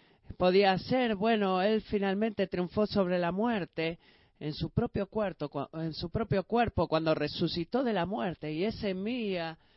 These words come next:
ese día en el cuarto de esa niña, la muerte se habrá dado cuenta de que él nunca iba a poder, de que la muerte nunca iba a poder sostenerlo a él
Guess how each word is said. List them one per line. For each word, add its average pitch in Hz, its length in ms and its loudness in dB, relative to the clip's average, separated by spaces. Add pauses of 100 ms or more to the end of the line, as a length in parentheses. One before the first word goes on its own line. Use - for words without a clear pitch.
(120)
ese 196 280 -8
día 185 360 -6
en 151 120 -10
el 151 160 -8
cuarto 196 360 -6
de 180 100 -4
esa 180 240 -6
niña, 170 500 -4 (260)
la 147 160 -4
muerte 180 540 -2
se - 140 -8
habrá 180 280 0
dado 190 320 0
cuenta 156 680 -4 (400)
de 151 260 -6
que 185 180 -6
él 190 140 -2
nunca 180 280 -4
iba 160 180 -2
a 151 40 -6
poder, 156 440 -4 (320)
de 143 140 -4
que 156 120 -6
la 151 80 -2
muerte 185 300 -2
nunca 180 220 -4
iba 160 160 -4
a 151 80 -8
poder 156 340 -6
sostenerlo 143 680 -10
a 135 100 -6
él 135 200 -8